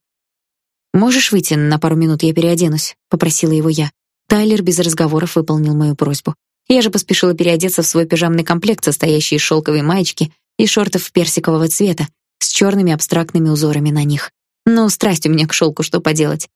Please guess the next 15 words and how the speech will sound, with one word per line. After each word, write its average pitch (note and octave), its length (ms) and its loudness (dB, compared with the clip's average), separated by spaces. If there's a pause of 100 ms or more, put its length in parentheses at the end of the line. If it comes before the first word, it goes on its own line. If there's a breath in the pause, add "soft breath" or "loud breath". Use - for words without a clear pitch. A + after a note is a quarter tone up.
(240)
Раньше A3+ 300 2
ограничивалась F3+ 680 0
лишь F3+ 120 0
халатами, G3+ 520 -2 (280)
теперь G#3 380 2
же C4+ 140 0
пришлось F3+ 460 0
расширить D3+ 520 0
гардероб. C#3+ 500 0 (360)
Нырнув G3 320 2
под F#3 160 0
одеяло, F#3+ 340 2
негромко D#3+ 460 0
позвала F3+ 360 0
Тайлера, D3+ 420 -2